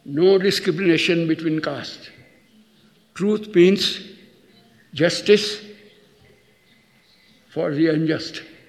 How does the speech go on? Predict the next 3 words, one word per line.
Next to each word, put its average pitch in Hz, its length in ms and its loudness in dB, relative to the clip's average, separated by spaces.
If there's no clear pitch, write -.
Truth 208 480 -4
means 180 540 4
equality 190 920 2